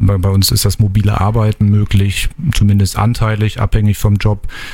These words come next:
Ähm, wir haben eine betriebliche Altersvorsorge, die sehr attraktiv ist. Ähm,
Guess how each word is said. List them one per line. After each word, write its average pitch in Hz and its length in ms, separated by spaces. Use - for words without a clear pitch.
Ähm, 98 400
wir 95 60
haben 95 80
eine 98 100
betriebliche 98 480
Altersvorsorge, 101 760
die 98 340
sehr 104 200
attraktiv 101 500
ist. 104 320
Ähm, 98 400